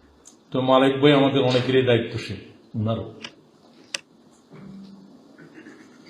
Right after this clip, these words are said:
কোন শহীদের জন্য এত রক্ত, আমরা আমাদের চোখ অশ্রু বিসর্জন করে নেই। এক মালেক আমাদেরকে যেন মা হারা, বাপ হারার কলিজার বেদনা দিয়েছিল।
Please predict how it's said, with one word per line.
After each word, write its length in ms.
কোন 160
শহীদের 500
জন্য 240
এত 180
রক্ত, 320
আমরা 300
আমাদের 440
চোখ 500
অশ্রু 300
বিসর্জন 500
করে 220
নেই। 300
এক 240
মালেক 560
আমাদেরকে 520
যেন 180
মা 280
হারা, 420
বাপ 260
হারার 400
কলিজার 680
বেদনা 380
দিয়েছিল। 460